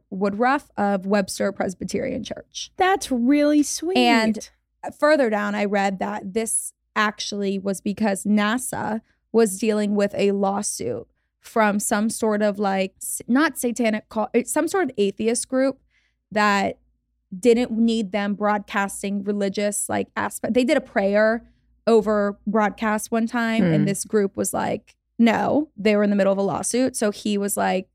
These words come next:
Speaker 1: "Give thanks to whoever you believe in," and then ended his air, and then he took communion that his pastor gave him.
Speaker 2: Yeah, but, like, you don't have to join in on their prayer. Like, let, if they wanna
Speaker 1: Right.
Speaker 2: say a prayer, they're the ones going into the fiery ball of
Speaker 1: Right.
Speaker 2: nothing.
Speaker 1: I would be, I would be praying the whole
Speaker 2: I'd be
Speaker 1: time.
Speaker 2: praying.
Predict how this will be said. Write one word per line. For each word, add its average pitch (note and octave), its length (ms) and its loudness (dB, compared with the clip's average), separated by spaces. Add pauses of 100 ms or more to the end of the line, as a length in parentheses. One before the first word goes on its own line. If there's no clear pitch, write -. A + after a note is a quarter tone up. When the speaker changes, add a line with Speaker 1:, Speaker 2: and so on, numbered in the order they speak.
(140)
Speaker 1:
"Give A3 200 2
thanks G3+ 320 0
to A3 100 2
whoever G#3+ 380 2
you G#3+ 120 0
believe A3+ 360 0
in," G3 300 -2 (320)
and G#3 160 4
then G3+ 200 2
ended G#3 340 0
his A#3 140 0
air, A3 460 0
and G3+ 220 0
then G3+ 160 0
he G#3 260 -2
took - 260 -4
communion A3 420 0
that G3+ 160 -4
his A3+ 120 -2
pastor - 380 -4
gave - 200 -2
him. - 120 -2
Speaker 2:
Yeah, G4 140 4
but, B3+ 100 4
like, A3 180 0
you A#3 120 4
don't F4 140 -2
have A#3 200 -2
to - 80 -2
join F#3+ 300 -2
in F#3 140 -2
on F#3 120 -2
their D#3 140 -4
prayer. D#3+ 420 -2
Like, E3 200 -2
let, F3+ 200 -2
if - 120 -4
they G3 100 6
wanna A#3 140 6
Speaker 1:
Right. D4+ 80 0
Speaker 2:
say A#3+ 160 0
a A#3 60 0
prayer, G3+ 480 -2
they're G3 340 2
the G4 100 0
ones B3+ 200 2
going G#3 320 -2
into G3+ 320 0
the F#3+ 160 0
fiery G3 540 0
ball F#3 380 -2
of F3 80 -4
Speaker 1:
Right. D#3 80 -6
Speaker 2:
nothing. F3+ 580 0 (120)
Speaker 1:
I B3+ 160 6
would D#4+ 140 6
be, A#3+ 220 0
I A#3 140 4
would B3+ 100 2
be A#3 80 0
praying A#3+ 280 0
the A3 80 -2
whole G#3 80 -2
Speaker 2:
I'd G#3+ 160 4
be E4+ 80 8
Speaker 1:
time. D#4 160 6
Speaker 2:
praying. D#4+ 420 4